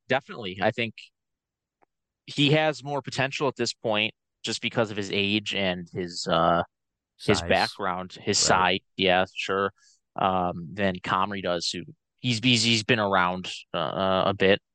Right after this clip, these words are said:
Speaker 1: People know who, what Eric Comrie is. Um, whereas Luukkonen, I don't know, maybe a team will see, well, he can, we can maybe get something out of him in a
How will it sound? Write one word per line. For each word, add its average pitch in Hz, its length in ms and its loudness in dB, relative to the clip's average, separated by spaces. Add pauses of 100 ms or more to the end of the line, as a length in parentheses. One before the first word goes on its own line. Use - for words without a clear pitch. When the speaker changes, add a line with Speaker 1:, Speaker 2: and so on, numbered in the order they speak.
Speaker 1:
People 175 260 2
know 131 240 6
who, 113 160 2
what 107 240 4
Eric 104 240 0
Comrie 92 400 -4
is. 101 380 -6
Um, - 420 -2 (800)
whereas 92 480 4
Luukkonen, 107 640 0
I 170 80 4
don't 220 100 0
know, 226 140 4
maybe 160 560 0 (280)
a 143 80 2
team 143 320 0
will 135 120 -2
see, 135 360 -2
well, 135 400 4
he 131 120 -8
can, 123 420 -4
we 127 120 -6
can 135 160 -2
maybe 123 220 2
get 127 180 2
something 120 260 0
out 110 140 2
of 107 80 -6
him 131 260 -2
in 139 80 -6
a 110 120 -6